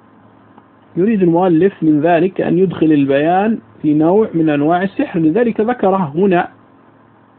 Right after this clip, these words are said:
والمقصود بالبيان البلاغة والفصاحة في الكلام.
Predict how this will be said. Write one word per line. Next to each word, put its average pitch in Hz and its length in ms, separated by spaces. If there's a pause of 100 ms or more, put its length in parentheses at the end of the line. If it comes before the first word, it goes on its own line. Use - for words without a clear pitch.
(1200)
والمقصود 175 500
بالبيان 226 640
البلاغة 196 580
والفصاحة 160 720
في 143 100
الكلام. 151 440